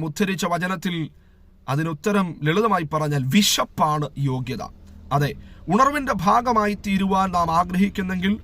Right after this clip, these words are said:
ഉണർവിൻ്റെ ഉപകരണങ്ങളായി ദൈവം നമ്മെ ഉപയോഗിക്കണമെന്ന് നാം ആഗ്രഹിക്കുന്നെങ്കിൽ, ആത്മിക വിഷയങ്ങളിൽ ദൈവത്തോടുള്ള ബന്ധത്തിൽ ഒരു അതിയായ വിശപ്പ് നമ്മിലുണ്ടായാൽ അതാണ് യോഗ്യത. പ്രിയരെ,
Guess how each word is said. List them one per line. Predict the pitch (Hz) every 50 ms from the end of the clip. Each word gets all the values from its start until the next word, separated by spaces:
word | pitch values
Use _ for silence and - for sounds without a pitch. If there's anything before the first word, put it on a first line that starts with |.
| - - - - - - -
ഉണർവിൻ്റെ | 151 185 226 262 277 294 302 294 277 277 247 254 214
ഉപകരണങ്ങളായി | 214 240 247 254 262 254 254 254 247 226 208 202 202 202 202 196 165
ദൈവം | 180 185 196 226 247 233
നമ്മെ | 220 202 196 190 190 202 202 196 170 160
ഉപയോഗിക്കണമെന്ന് | 160 180 208 220 220 226 220 190 - 226 196 202 196 185 185 180
നാം | 165 165 185 - 214 185
ആഗ്രഹിക്കുന്നെങ്കിൽ, | 196 196 185 196 190 185 196 - - 196 175 170 165 156 147 151 139 - - - _ _ _ _ _ _ -
ആത്മിക | 139 151 185 - _ - 196 175 202
വിഷയങ്ങളിൽ | 202 175 156 - 190 180 185 185 185 190 190 196 208 226 - _ - _ _ _ _ - - - -
ദൈവത്തോടുള്ള | 139 135 156 180 202 226 220 247 202 _ - 226 220 208 196 190 185
ബന്ധത്തിൽ | 180 165 170 170 160 190 196 - - 208 214 214 208 - _ _ _ _ _ _
ഒരു | - 143 147 156
അതിയായ | 139 151 160 214 240 226 196 185 170 165 151
വിശപ്പ് | 143 165 175 - - 254 233 202 _ 214 190 - - - - _ _ _ _
നമ്മിലുണ്ടായാൽ | - 131 139 143 147 156 160 156 156 170 175 165 175 180 180 180 180 180 185 185 190 - - - _ -
അതാണ് | 135 156 165 165 147 147 143 139 135 - - _ _ 113 110 113
യോഗ്യത. | 120 123 127 120 123 113 80 64 - _ _ _ - - - - - - -
പ്രിയരെ, | - 131 139 151 160 151 160 165